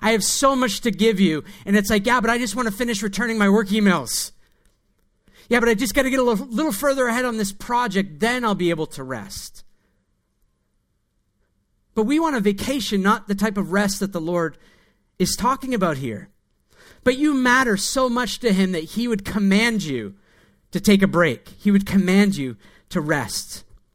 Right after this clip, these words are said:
Here's what God wants. He wants for us to stop, to be able to rest, to be able to delight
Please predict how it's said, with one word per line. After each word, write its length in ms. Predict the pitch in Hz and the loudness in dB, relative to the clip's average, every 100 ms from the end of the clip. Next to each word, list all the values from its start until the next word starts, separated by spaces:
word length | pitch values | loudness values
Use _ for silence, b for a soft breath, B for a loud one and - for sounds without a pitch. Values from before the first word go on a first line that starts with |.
| _ _ b b | _ _ b b
Here's 240 | 247 226 | 0 2
what 120 | 233 | 2
God 240 | 226 214 180 | 4 4 4
wants. 420 | 196 160 - - b b | 4 2 -2 -12 b b
He 120 | - | -2
wants 240 | 220 233 - | 2 0 -2
for 140 | 254 | -4
us 180 | 233 196 | -4 -4
to 60 | - | -6
stop, 720 | - - - 233 214 - - - _ _ _ _ _ _ _ _ _ _ _ _ _ _ _ _ _ _ _ _ _ _ - | -6 -6 -4 -2 -2 -2 -12 -20 _ _ _ _ _ _ _ _ _ _ _ _ _ _ _ _ _ _ _ _ _ _ -10
to 100 | 214 | -4
be 120 | 226 | -2
able 160 | 240 247 | -2 -2
to 180 | - | -4
rest, 840 | 233 233 226 196 - - - - - _ _ _ _ _ _ _ _ _ _ _ _ _ _ _ _ _ - | -2 0 0 0 -4 -8 -10 -18 -20 _ _ _ _ _ _ _ _ _ _ _ _ _ _ _ _ _ -6
to 100 | 240 | -2
be 140 | 262 | 0
able 140 | 269 233 | 0 0
to 120 | 285 | -2
delight 880 | 196 220 202 208 233 180 - - | 0 4 6 6 4 -2 -8 -12